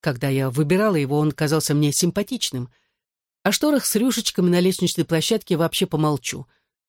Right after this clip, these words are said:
Как трусы у шлюхи, вынесла вердикт моя подруга Ви, впервые увидев эти рюши.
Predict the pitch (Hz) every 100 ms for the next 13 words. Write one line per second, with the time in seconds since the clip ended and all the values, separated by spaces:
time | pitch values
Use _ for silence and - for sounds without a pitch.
0 | _ _ 147 143 - 160 160 226 262 -
1 | 160 156 - 156 - _ _ _ _ _
2 | _ _ 165 160 151 151 160 160 165 190
3 | 143 156 156 160 156 165 160 156 160 131
4 | - _ _ - 156 151 147 147 170 156
5 | - 156 - 160 147 123 127